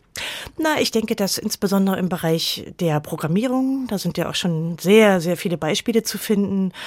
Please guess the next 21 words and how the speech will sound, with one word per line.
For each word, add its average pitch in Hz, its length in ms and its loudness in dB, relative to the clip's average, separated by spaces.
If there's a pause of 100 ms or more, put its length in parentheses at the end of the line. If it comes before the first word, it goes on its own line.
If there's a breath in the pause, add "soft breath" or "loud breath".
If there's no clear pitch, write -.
(220 loud breath)
das - 200 -2
ein 214 40 0
unglaublich 185 600 -2
hilfreiches - 960 -2
Werkzeug 247 400 -2
sein 233 320 0
kann, 233 400 2 (480 loud breath)
auch 214 400 6 (160)
zum 180 260 -2
Erlernen 147 480 0 (200)
von 262 400 -8
Programmiertechniken 254 1120 0
zum 233 160 -2
Beispiel. 233 440 0 (340 loud breath)
Ich - 100 -6
denke - 280 -2
aber 208 220 2
auch, - 100 -2
dass - 340 -4
simple 240 380 0
Texte 247 840 -2